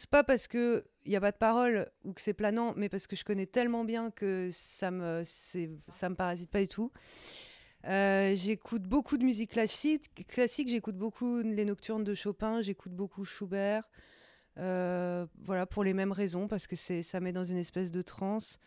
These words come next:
Rachmaninoff aussi. Euh,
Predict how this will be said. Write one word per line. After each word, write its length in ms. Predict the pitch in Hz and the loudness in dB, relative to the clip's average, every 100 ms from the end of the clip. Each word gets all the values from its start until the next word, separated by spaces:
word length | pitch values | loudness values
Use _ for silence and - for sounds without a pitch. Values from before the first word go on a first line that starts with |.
| _ - | _ -4
Rachmaninoff 600 | 196 196 190 190 208 - | -2 0 2 2 0 -2
aussi. 420 | 190 - 208 262 _ _ _ - - - _ _ - | -4 -4 -6 -6 _ _ _ -20 -20 -20 _ _ -8
Euh, 840 | 180 180 185 180 175 180 180 175 | -2 0 2 2 0 -2 -2 -4